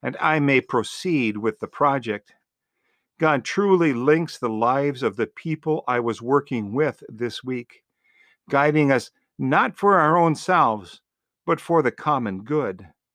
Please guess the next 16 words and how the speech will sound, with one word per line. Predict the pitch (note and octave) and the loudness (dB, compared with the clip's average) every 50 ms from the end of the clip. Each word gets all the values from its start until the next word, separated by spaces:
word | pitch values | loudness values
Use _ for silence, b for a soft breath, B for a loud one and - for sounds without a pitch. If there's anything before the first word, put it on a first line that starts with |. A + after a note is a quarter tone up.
| _ _ _ _ _ _ _ _ _ _ | _ _ _ _ _ _ _ _ _ _
The | - C#3+ | -4 -4
fact | - - - E3 D#3+ D#3+ D#3 - - - | -4 -2 -2 0 0 0 -2 -4 -10 -6
that | C#3+ C#3+ C#3 - | -2 -2 -2 -2
the | - A#2+ | -4 -8
drug | A2 B2 C3 C3+ D3 D#3 D3 | -2 2 4 4 4 4 2
is | D3 B2+ G#2 | -2 -4 -4
being | A2 C3 D3 C#3+ C3+ B2 | -2 -2 0 0 2 0
released | A#2 B2 A#2+ A#2 B2 D3 D#3+ C#3+ A2 G2+ - _ | 2 0 0 0 2 2 0 0 0 -4 -8 _
is | - - A2+ - | -10 -10 -10 -10
truly | _ - - - F#3 F3+ D#3+ C3+ A2+ G2+ F2+ F2 _ _ _ _ _ _ - | _ -10 0 4 4 4 4 4 0 -2 -2 -6 _ _ _ _ _ _ -10
a | C#3 | -10
proper | - _ - - F3 E3 C#3+ - A2+ G2 | -10 _ -2 0 2 2 2 2 0 -4
return | E2+ F#2+ A2 G#2 - - - F#3 F3+ C#3+ A2 F2 D#2 D2+ D#2 C#2+ _ _ _ _ _ _ - | -2 -2 -4 -4 -4 -8 -6 -4 -2 0 0 -2 -2 -4 -10 -14 _ _ _ _ _ _ -10
on | - G2+ F#2+ | -8 -6 -4
our | F2+ F2+ E2+ | -4 -4 -4
labors. | F2 G2+ A2+ A#2+ F#2+ F2+ D2+ C#2+ D#2+ - - - - | -2 -2 -2 -2 -4 -6 -12 -14 -16 -20 -20 -20 -20